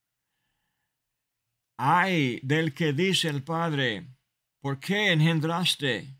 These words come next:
Y a la madre, "¿Por qué diste a la luz?" Así dice Jehová, el Santo de Israel,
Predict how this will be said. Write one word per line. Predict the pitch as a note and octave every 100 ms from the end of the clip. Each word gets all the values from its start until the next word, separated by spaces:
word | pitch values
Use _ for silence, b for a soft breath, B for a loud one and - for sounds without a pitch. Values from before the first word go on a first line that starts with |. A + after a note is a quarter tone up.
| _
Y | D3+ D#3
a | D#3
la | D3+
madre, | D#3 D#3+ D#3+ C#3+ B2 G#2 - _ _ _
"¿Por | C3 C3+
qué | C3+ F#3 G3+ D#3 A#2 - _ _ _ _ _
diste | B2+ D3+ E3 C#3 - G#2 G#2 - _ _ _ _ _ -
a | A2
la | G#2 A2+
luz?" | D3 D#3+ G#2 C#3+ - _ _ _ _ _ _ _ _ _ -
Así | C3 B2+ C3 C3+ F3+ G3+ G3
dice | D#3 F3 C#3+ C#3
Jehová, | D3 C3 A#2+ D3 B2+ -
el | C3+
Santo | - E3 G3+ E3+ B2 A2+
de | C#3
Israel, | - C3+ C#3 E3 G#2